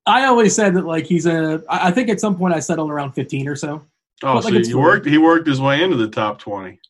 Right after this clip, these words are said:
Speaker 1: Well, I was just, uh, antagonizing the chat for fun, but, like, he's not a top
Speaker 2: What
Speaker 1: ten
Speaker 2: about just,
Speaker 1: player.
Speaker 2: like, fun rating? Like, where's he rate just fun watching play basketball?
Speaker 1: He dribbles the ball well. He, he, he can get to the basket and create his own shot, like, better than most players. Maybe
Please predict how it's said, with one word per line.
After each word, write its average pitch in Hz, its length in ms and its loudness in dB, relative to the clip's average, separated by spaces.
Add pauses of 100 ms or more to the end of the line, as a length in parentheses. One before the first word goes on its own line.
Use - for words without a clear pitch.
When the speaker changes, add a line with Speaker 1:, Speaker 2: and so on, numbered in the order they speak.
Speaker 1:
Well, 208 180 2
I 240 120 2
was 233 160 2
just, 180 260 0
uh, 147 340 -4
antagonizing 143 640 -2
the 123 80 -10
chat 131 300 -6
for 135 100 -14
fun, 120 400 -12
but, 120 80 -14
like, 131 180 -10
he's 160 160 -10
not 202 160 0
a - 40 -8
top 165 140 0
Speaker 2:
What 254 140 4
Speaker 1:
ten - 120 -2
Speaker 2:
about 170 100 2
just, - 200 0
Speaker 1:
player. 156 120 2
Speaker 2:
like, 113 140 -2
fun 147 320 2
rating? 110 340 -2
Like, 104 220 -8
where's 143 200 -2
he 131 100 0
rate 123 280 2
just 117 240 -6
fun 131 360 2
watching 113 440 -2
play 110 220 -4
basketball? 107 580 -4
Speaker 1:
He 427 100 0
dribbles 381 320 0
the 302 80 0
ball 214 300 4
well. 240 380 0
He, 233 160 -2 (160)
he, 202 160 4
he 185 180 2
can 185 140 2
get 220 140 0
to 233 40 -2
the 196 80 -2
basket 185 380 -2
and 175 80 -4
create 180 160 0
his 170 100 0
own 165 120 -2
shot, 170 280 -2
like, 151 100 -10
better 147 160 -6
than 143 120 -8
most 143 200 -10
players. 147 500 -6
Maybe 147 280 -4